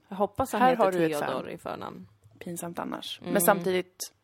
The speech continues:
Speaker 2: ha-, man förstår ju ändå budskapet.
Speaker 1: Ja, men precis.
Speaker 2: <laughs> Även om det
Speaker 1: Precis.
Speaker 2: heter något annat.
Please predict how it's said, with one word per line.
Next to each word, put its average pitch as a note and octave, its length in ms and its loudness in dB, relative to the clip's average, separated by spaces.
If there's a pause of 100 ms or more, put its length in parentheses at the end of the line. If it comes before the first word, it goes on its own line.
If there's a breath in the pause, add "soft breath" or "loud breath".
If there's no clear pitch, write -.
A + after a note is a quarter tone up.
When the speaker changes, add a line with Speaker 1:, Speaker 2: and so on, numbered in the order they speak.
(340)
Speaker 2:
ha-, F#3 140 2
man F#3 240 2
förstår F3+ 280 4
ju F3+ 80 4
ändå D#3 320 0
budskapet. - 800 -4
Speaker 1:
Ja, F#3 80 0
men F#3+ 140 -2
precis. - 420 -2
Speaker 2:
<laughs> - 280 4
Även G#3+ 280 4
om A#3+ 160 6
det - 0 -
Speaker 1:
Precis. - 260 4
Speaker 2:
heter A3 240 6
något - 180 2
annat. F#3 160 4